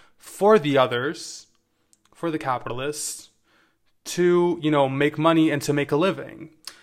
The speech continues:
And that's called wage sa-, slavery, which is you're ob-, you're obliged to sell your labor to someone else in order to not be homeless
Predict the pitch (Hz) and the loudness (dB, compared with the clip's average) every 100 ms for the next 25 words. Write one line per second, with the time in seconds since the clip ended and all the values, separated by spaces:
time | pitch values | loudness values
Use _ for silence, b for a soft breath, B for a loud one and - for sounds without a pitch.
0 | B B _ 151 170 170 - - 160 160 | B B _ 0 2 2 -4 -4 0 4
1 | 151 151 147 - - - _ _ - 135 | 4 2 -2 -12 -16 -20 _ _ -14 0
2 | 151 170 160 - - 139 151 - 151 135 | 2 4 0 -4 -6 -8 -8 -6 -4 -4
3 | 127 135 139 151 151 156 143 120 - b | -6 -12 -10 -6 -2 0 0 -2 -10 b
4 | b b _ - 135 147 143 139 - _ | b b _ -10 2 6 6 4 -2 _
5 | _ _ _ _ 160 180 - - 160 151 | _ _ _ _ 4 4 2 -10 0 2
6 | 160 160 156 185 190 151 160 - - - | 2 0 2 6 6 6 2 -2 -10 -10
7 | - - - 160 151 147 147 - 160 165 | -14 -12 -2 2 2 2 -2 2 2 4
8 | 165 170 180 131 131 185 - _ _ - | 0 0 -2 -6 -8 -14 -20 _ _ -20
9 | b b b b _ _ - - 147 - | b b b b _ _ -12 -4 -4 -2
10 | 143 139 175 151 160 156 - - - _ | -4 0 0 0 -2 -8 -12 -12 -16 _
11 | 147 151 143 139 135 135 143 139 127 127 | -8 -2 0 2 0 -2 -4 0 2 0
12 | 135 147 131 127 117 131 135 135 135 - | -2 -8 -6 -6 -4 -4 -2 -2 -4 -8
13 | - - | -10 -12